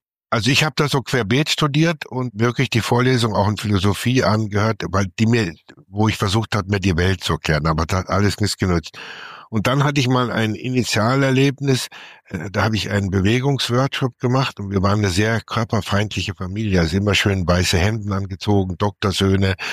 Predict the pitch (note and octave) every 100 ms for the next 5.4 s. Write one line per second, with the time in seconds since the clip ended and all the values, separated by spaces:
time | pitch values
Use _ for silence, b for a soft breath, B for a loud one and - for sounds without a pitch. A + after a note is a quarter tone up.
0 | B B - F#2+ F2+ D#2+ F#2 G2 G#2+ F#2
1 | - F#2 F#2+ G#2 A#2 B2 B B B B
2 | - F#2+ G#2+ A#2+ A#2+ C#3 C#3 B2+ - -
3 | _ _ - A2 B2+ D#3+ D#3 _ A2+ C3
4 | D3+ A#2 G2 F#2+ - D#3+ - D#3 - A#2
5 | B2 - B2